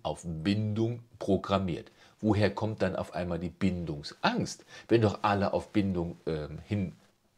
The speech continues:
programmiert worden sind? Darum geht's jetzt im Teil vier. Und Teil fünf habe ich mir mal gedacht, dann sprechen wir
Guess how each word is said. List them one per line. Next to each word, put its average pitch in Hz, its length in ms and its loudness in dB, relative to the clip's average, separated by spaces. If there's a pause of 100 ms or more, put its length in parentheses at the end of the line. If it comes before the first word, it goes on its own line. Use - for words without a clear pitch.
(320)
programmiert 87 640 2
worden 71 260 -4
sind? - 240 -10
Darum 151 240 4
geht's 139 140 -2
jetzt 90 140 -2
im 82 100 -6
Teil - 140 -2
vier. 202 260 4 (400)
Und 95 180 -2
Teil 85 140 4
fünf 175 240 6
habe 135 140 4
ich 117 60 -6
mir 113 120 -2
mal 104 80 -2
gedacht, 101 320 2 (400)
dann - 80 -16
sprechen 85 480 -4
wir 82 240 -4